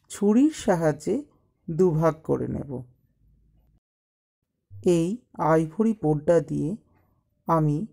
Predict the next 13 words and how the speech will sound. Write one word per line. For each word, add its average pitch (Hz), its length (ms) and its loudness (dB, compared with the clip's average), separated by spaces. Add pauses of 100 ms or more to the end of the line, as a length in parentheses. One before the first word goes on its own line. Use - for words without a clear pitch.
(220)
পুতুলের 170 760 -4
জামার 151 500 0 (200)
নিচের 180 600 0 (500)
বেসটা 170 540 2
করব, 143 580 -4 (400)
সেই 160 300 -4
জন্যেই 156 440 -2 (240)
ব্যবহার 143 440 0
করেছি। 139 500 -8 (2750)
আইভরি 175 460 2
বোর্ডটা 156 480 -2 (1200)
কাটার 170 360 0
পর 147 380 -2